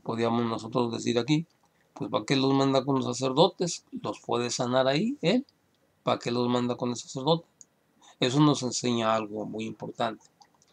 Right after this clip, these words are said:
Que los sacerdotes los dejó Dios aquí para representarlo a Él.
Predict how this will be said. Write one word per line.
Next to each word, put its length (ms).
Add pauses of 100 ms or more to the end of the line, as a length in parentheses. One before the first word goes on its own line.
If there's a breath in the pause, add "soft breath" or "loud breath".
(1600 soft breath)
Que 160
los 180
sacerdotes 720
los 180
dejó 300
Dios 280
aquí 360 (960)
para 300
representarlo 1040
a 180
Él. 180